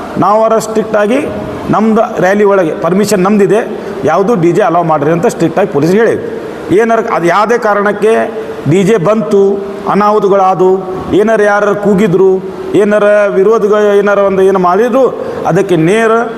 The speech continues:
ಪೊಲೀಸ್ ಇಲಾಖೆ ಕಾರಣ, ಯಾರು ಅವ್ರಿಗೆ ಬಿಟ್ಟಿದ್ದಾರೆ ಅವರೇ ಕಾರಣ. ಅಂಜುಮನ್ಗೂ ಅದಕ್ಕೂ ಏನೂ ಸಂಬಂಧ ಇಲ್ಲ.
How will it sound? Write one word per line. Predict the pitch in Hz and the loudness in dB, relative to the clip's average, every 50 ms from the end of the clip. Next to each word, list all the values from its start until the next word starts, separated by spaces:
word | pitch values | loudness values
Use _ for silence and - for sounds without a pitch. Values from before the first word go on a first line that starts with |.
| - - - | -8 -4 -2
ಪೊಲೀಸ್ | 151 185 190 214 - - | 0 0 2 0 0 0
ಇಲಾಖೆ | 151 156 196 214 208 208 214 | 0 0 0 0 0 -2 0
ಕಾರಣ, | 208 202 202 208 208 220 247 262 269 - - - - - 127 | 0 0 0 0 0 0 0 -2 -4 -6 -8 -10 -8 -4 -2
ಯಾರು | 147 175 196 202 196 | 0 0 2 2 2
ಅವ್ರಿಗೆ | 202 202 180 165 | 0 0 0 0
ಬಿಟ್ಟಿದ್ದಾರೆ | 175 175 - 208 220 226 202 | 0 0 0 2 2 2 2
ಅವರೇ | 185 190 196 | 2 0 0
ಕಾರಣ. | - 175 170 170 | 0 0 0 0
ಅಂಜುಮನ್ಗೂ | 190 220 - - - 170 185 180 202 196 202 196 202 202 - 208 240 | 0 -2 -2 -2 -2 0 2 2 2 2 0 0 0 0 0 2 0
ಅದಕ್ಕೂ | 208 165 185 170 - 196 | 2 0 0 0 2 2
ಏನೂ | 170 170 202 | 2 2 0
ಸಂಬಂಧ | 202 - 196 214 220 190 | 0 0 0 0 0 0
ಇಲ್ಲ. | 160 131 | 0 0